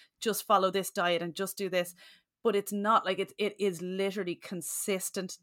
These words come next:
daily habits done over and over again, not particularly exciting, but if they're habits that you enjoy,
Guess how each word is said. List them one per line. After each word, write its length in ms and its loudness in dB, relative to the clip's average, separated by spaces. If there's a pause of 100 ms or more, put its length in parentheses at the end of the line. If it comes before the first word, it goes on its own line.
(120)
daily 360 0
habits 500 -4
done 260 -2
over 540 4
and 120 -4
over 340 -2
again, 400 -2
not 240 0
particularly 680 -4
exciting, 680 0 (720)
but 340 4 (420)
if 220 2
they're 140 4
habits 420 2
that 180 0
you 260 -8
enjoy, 840 0